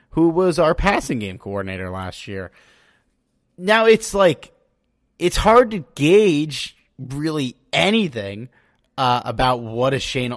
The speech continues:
Waldron offense is gonna look like, but, um, to go from a guy who was a staple of Jeff Fisher's coaching staff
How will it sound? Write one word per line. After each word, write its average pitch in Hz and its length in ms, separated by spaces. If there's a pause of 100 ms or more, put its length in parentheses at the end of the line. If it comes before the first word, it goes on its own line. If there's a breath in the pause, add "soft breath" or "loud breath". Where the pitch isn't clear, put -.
Waldron 120 480
offense 120 500
is 104 120
gonna 101 220
look 113 340
like, 98 400
but, 104 260 (440 soft breath)
um, 98 520
to 135 140
go 165 380
from 160 180
a 120 80
guy 143 320
who 151 120
was 113 180
a 107 80
staple 127 440
of 95 100
Jeff 123 280
Fisher's 131 320
coaching 175 380
staff 170 440